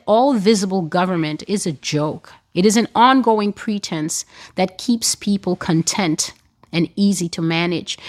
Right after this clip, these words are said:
And this turns back to the personal snippet that I shared in the beginning. It was a very huge shock for me to learn that there are forces and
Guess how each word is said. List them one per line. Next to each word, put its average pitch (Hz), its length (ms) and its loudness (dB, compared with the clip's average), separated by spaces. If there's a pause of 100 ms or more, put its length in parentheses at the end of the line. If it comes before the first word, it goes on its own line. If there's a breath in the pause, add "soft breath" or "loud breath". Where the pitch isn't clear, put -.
(140 loud breath)
And 214 140 4
this 285 180 2
turns 240 340 0
back 196 280 0
to 180 380 -2
the 185 100 -6
personal 202 440 -4
snippet 190 400 -2
that 165 100 -2
I 165 100 0
shared 165 480 -2 (380 soft breath)
in 330 160 6
the 302 80 2
beginning. 190 640 -2 (220 loud breath)
It 220 100 2
was 233 160 6
a 226 60 4
very 233 500 0 (100)
huge 220 480 -4
shock - 360 0
for 180 160 -6
me 165 240 0
to - 180 -10
learn 170 540 -2 (100)
that 165 320 -2
there 175 560 -2
are 170 500 0 (380)
forces 214 1080 0 (840)
and 170 340 2